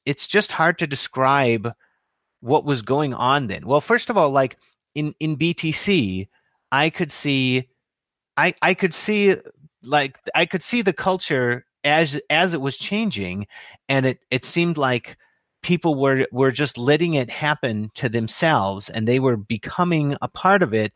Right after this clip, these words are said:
without realizing that they were different. So I saw people who had got into Bitcoin and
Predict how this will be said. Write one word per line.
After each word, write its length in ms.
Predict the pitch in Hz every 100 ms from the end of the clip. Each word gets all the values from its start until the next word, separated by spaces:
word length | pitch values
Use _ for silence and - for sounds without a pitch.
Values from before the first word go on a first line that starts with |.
| - - - _
without 460 | 135 160 170 160 - _ -
realizing 1200 | 92 123 135 165 170 139 127 110 120 113 113 110 - _ _
that 160 | 113 92
they 240 | 120 117
were 180 | 107 117
different. 720 | 98 139 139 95 85 - - - _ _ -
So 220 | - 113
I 140 | 113
saw 400 | 120 - 143 143 131 _
people 640 | - 156 139 135 131 131 131 - -
who 500 | 131 127 123 120 110 _ _ _
had 360 | - 120 113 _ _ _
got 220 | 135 117 -
into 280 | 170 165
Bitcoin 760 | 143 151 - - 143 143 143 139
and 340 | 127 120 117